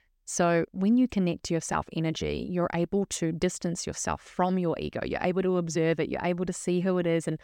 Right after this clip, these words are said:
what its motivations are and what it's really about, right? And my ego, it just wants to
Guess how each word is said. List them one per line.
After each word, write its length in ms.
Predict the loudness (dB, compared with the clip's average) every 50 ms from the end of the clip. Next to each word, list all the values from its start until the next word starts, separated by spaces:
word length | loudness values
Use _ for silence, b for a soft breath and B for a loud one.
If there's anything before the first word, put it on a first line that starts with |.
| B B B B
what 180 | 0 2 2 2
its 120 | 0 0
motivations 640 | 0 0 0 0 0 0 -2 -2 -2 -4 -4 -2
are 160 | -2 -2 -2 -4
and 100 | -4 -2
what 140 | -2 -2
it's 220 | -2 -4 -6 -6 -6
really 260 | -4 -2 -2 -2 -4
about, 360 | -4 -4 -2 -2 -2 -4 -6 _ -16 b b b b b
right? 280 | -6 -4 -2 -2 -2 -4 _ _ _ _ _ _ _ _ _ -2
And 120 | 0 0
my 160 | 2 0 0
ego, 480 | 2 0 0 2 2 4 4 4 2 2
it 140 | -2 -4 -4
just 220 | -4 -6 -6 -4
wants 200 | -4 -6 -6 -6
to 240 | -4 -2 0 0 -2